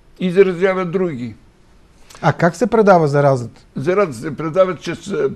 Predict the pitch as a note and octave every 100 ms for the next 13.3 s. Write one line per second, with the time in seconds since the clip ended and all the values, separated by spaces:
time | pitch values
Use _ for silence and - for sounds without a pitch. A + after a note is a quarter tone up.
0 | - E3 D3 - E3 F3 - D#3 - -
1 | C3+ C3+ C#3 - - - - - - -
2 | - - - D3+ D3+ D#3 - C#3+ F#3+ E3+
3 | F#3+ - F3+ E3+ D#3+ E3+ E3+ - C#3+ -
4 | F3 C3+ D3 E3 D#3 C#3+ C3+ C3 C3 -
5 | D3+ B2+ C#3+ - C#3+ B2+ C3+ - D#3+ F3+
6 | G#3+ B3+ _ _ - _ D3 C3 B2+ D3
7 | E3 E3 D3+ - - A#2 C3+ C3+ C#3+ A#2+
8 | D3+ B2+ A#2 - - _ - - - C#4
9 | A#3+ A#2+ B2+ C#3 B2+ - F#3 G3 F#3+ F#3+
10 | - - _ - F3 E3 - F3+ F#3+ G3
11 | F#3+ D#3+ F3+ G3+ A#3 G#3 - G4+ - _
12 | - _ - - - D3+ G3 G3+ - G3+
13 | G3 F#3